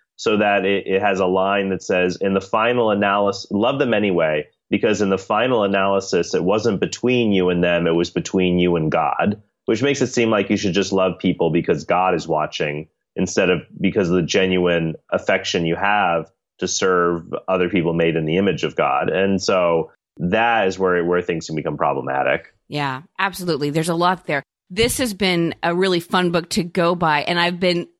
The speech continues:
Speaker 2: I mean, every page <laughs> that I kind of pull over, I'm like, I'm just scared to see what I'm gonna read, that, 'cause I,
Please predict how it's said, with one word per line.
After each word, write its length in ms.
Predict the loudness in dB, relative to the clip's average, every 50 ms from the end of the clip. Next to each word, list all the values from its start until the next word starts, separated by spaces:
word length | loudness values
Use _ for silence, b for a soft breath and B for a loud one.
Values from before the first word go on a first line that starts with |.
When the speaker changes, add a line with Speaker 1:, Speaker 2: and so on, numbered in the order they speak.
| _ _ -8
Speaker 2:
I 160 | -2 -2 0
mean, 160 | 2 0 0 2
every 280 | 0 0 2 0 -2 -2
page 480 | -2 0 0 0 0 0 -2 -4 -2
<laughs> 20 | 0
that 140 | -2 0 0
I 80 | -2 -4
kind 240 | -2 -4 -2 -2
of 120 | -4 -4 -2
pull 220 | -2 0 0 0 0
over, 280 | 0 0 0 0 0 0
I'm 120 | 2 2
like, 280 | 2 2 0 -2 -4 -12 _ _ _ _ -4
I'm 140 | -2 0 2
just 200 | 2 2 2 0
scared 380 | 0 0 2 2 2 2 2 0
to 100 | -2 -2
see 180 | 0 0 0 2
what 120 | 2 2
I'm 160 | 2 0 2
gonna 200 | 2 2 2 0
read, 500 | 0 2 2 2 4 2 2 0 0 _ -2
that, 200 | -2 -2 0 -2
'cause 200 | -4 -6 -2 0
I, 200 | 0 2 2